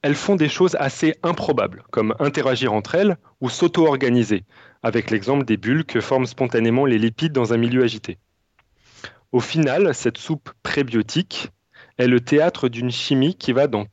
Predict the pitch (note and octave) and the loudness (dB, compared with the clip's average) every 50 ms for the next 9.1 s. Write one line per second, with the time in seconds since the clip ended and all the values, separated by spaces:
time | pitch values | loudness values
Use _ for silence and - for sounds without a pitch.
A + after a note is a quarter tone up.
0 | _ - - G#3 - E3 C#3+ B2 A#2+ G#2+ G2+ - - - - _ _ _ _ _ | _ -4 -4 -2 0 0 0 0 0 0 -2 -4 -8 -16 -18 _ _ _ _ _
1 | _ _ _ _ _ _ _ - - - _ - C3 A#2+ A#2+ - - B2+ - C#3+ | _ _ _ _ _ _ _ -20 -20 -8 _ -2 -2 -2 -2 -4 -6 -4 -2 0
2 | B2 A#2 A2+ A2 A2+ B2 C3 C3+ C#3 C3 - F3+ E3 D3+ C3 B2+ B2 A#2+ B2+ D#3 | 2 2 4 4 4 4 2 2 0 0 0 0 2 2 2 2 2 2 2 2
3 | F#3+ F3+ D#3+ - - - C#3+ E3 - - - - - - - - - - B2 A#2+ | 0 -2 -4 -6 -4 -2 -2 -2 -4 -6 -10 -14 -14 -14 -16 -10 -6 -4 -2 -2
4 | A#2+ - - - B2+ A#2+ - G#2+ G2+ G2 - B2+ A#2+ - C3+ A#2+ - F3+ F#3 F#3 | -4 -4 -2 -2 -2 -2 -2 -6 -8 -6 -6 -6 -6 -6 -6 -4 -2 0 0 -2
5 | - - - - - D3+ D3+ D3+ - - B2+ A2+ C3 C3+ C#3 C3+ - A#2+ A2+ A2+ | -4 -8 -4 0 0 0 0 0 -2 -2 0 2 2 2 2 0 0 0 0 2
6 | A#2+ B2+ A#2+ - - D3+ C#3 B2+ A2+ A2+ A2+ - E3 - B2 G#2+ G#2+ - - G#2 | 0 -2 -4 -4 -2 0 2 2 2 0 -2 -4 -4 -4 -4 -4 -4 -6 -4 -4
7 | G2+ G2 - B2+ C3+ C3 B2+ B2 A#2 B2 C3 C3 A#2+ G#2+ A2+ A2 G#2 G2+ G#2 G#2 | -4 -2 -2 -2 0 0 2 2 2 2 2 2 0 0 -2 0 0 2 2 2
8 | G#2 G2+ G#2+ G2+ - G#2+ F2+ F#2+ F#2+ G2 F#2+ F#2+ F#2+ F#2+ F#2 - - - - - | 2 0 0 -2 -4 -6 -6 -6 -4 -2 -2 0 -2 -2 -4 -6 -6 -4 -4 -4
9 | - - | -4 -8